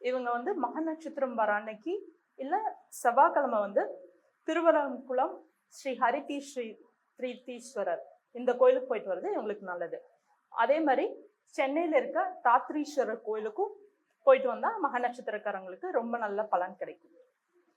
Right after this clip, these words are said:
அடுத்தது பூர நட்சத்திரம். இந்த நட்சத்திரக்காரங்க வடகம், வெண்ணெய், வெண்ணெயை வந்து நைவேத்தியமா தெய்வங்களுக்கு வைக்கிறது,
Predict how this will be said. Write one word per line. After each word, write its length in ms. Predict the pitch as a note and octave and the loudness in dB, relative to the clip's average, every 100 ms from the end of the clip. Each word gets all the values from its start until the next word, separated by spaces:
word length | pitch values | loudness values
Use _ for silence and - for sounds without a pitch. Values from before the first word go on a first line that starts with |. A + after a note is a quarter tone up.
| _ | _
அடுத்தது 340 | B3+ C#4 C#4 E4+ | -2 0 -2 -4
பூர 260 | - D#4+ D#4 | -6 0 0
நட்சத்திரம். 480 | D4 - - F3+ - _ _ _ _ - | 0 -4 -12 -12 -14 _ _ _ _ -14
இந்த 200 | - D4 | -4 0
நட்சத்திரக்காரங்க 800 | D4 C4+ E4 E4 D#4 A#3+ A3+ A3 F#4+ - _ _ _ _ F#3+ | 0 -2 -4 -6 2 2 2 -2 -4 -6 _ _ _ _ 0
வடகம், 520 | A3 A3 D4+ F4 G4 C#4 | 4 6 6 4 -4 -4
வெண்ணெய், 420 | G3 G#3+ A#3 G3+ - _ - | -4 -4 -4 -6 -10 _ -18
வெண்ணெயை 420 | G#3 A#3 C#4+ D4+ B3+ | -8 -6 -4 -2 -2
வந்து 220 | G#3+ D#4 G#4+ - _ _ | -2 -6 -8 -14 _ _
நைவேத்தியமா 540 | A3+ A#3+ C4 B3+ A#3+ C4+ | -6 -2 -2 -4 -2 0
தெய்வங்களுக்கு 480 | G#3+ G#3+ A3 G#3 G3 | 0 -2 -4 -6 -6
வைக்கிறது, 380 | F3 F#3+ F#3 | -8 -6 -6